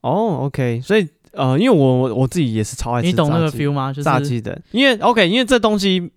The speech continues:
Speaker 1: 评比要这样子分开评，就比如说味道是一，一个，然后C P值什么是一个，
Speaker 2: 嗯。
Speaker 1: 然后要等那么久值不值得，这都是分开的条，的那个选，
Speaker 2: 嗯。
Speaker 1: 那个品项。
Speaker 2: 所以我们有，我们要客观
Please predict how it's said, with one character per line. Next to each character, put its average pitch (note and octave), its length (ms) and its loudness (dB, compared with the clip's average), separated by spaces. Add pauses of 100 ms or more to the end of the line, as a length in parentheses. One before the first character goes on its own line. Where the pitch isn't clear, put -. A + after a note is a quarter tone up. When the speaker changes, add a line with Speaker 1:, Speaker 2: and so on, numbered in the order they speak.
(120)
Speaker 1:
评 E3 240 2
比 E3 140 2
要 D#3 160 4
这 D3+ 80 0
样 C#3 160 0
子 A2+ 240 -2
分 C#3 240 -2
开 C3 220 -2
评， G2+ 200 -8
就 D3+ 120 0
比 C#3+ 100 0
如 C3 60 2
说 C#3+ 80 4
味 D3 220 2
道 A#2+ 280 -2 (340)
是 C3+ 140 -8
一， B2+ 80 -2 (100)
一 C3 100 -8
个， A#2 320 -6
然 A2 120 -6
后 B2+ 60 -2
C C#3+ 220 -4
P C#3 220 -6
值 A#2 180 -8
什 G#2+ 120 -10
么 F#2 100 -12
是 A#2 200 -8
一 A2 60 -6
个， F#2+ 140 -8
Speaker 2:
嗯。 C3+ 80 -6 (200)
Speaker 1:
然 - 20 -20
后 A#2 80 -6
要 D3 80 2
等 B2 180 -6
那 C3+ 60 -6
么 C3 100 -4
久 G#2 180 -6
值 - 160 -16
不 A#2+ 100 -10
值 A#2 180 -10
得， G2 180 -14
这 C3 120 -8
都 B2+ 120 -2
是 A#2 240 -6 (320)
分 C#3+ 240 -4
开 C3+ 200 0
的 G#2 360 -4
条， A2+ 300 -6
的 A#2 140 -4
那 B2 80 -4
个 G2+ 440 -4
选， - 260 -6
Speaker 2:
嗯。 - 140 -20
Speaker 1:
那 C#3 140 -6
个 D#3 120 2
品 C#3 220 -2
项。 B2+ 240 0
Speaker 2:
所 - 140 -18
以 D3 60 -10
我 C#3+ 40 -4
们 - 0 -
有， - 0 -
我 - 20 -2
们 D3+ 120 -2
要 E3+ 120 0
客 E3 220 -2
观 D3 400 -4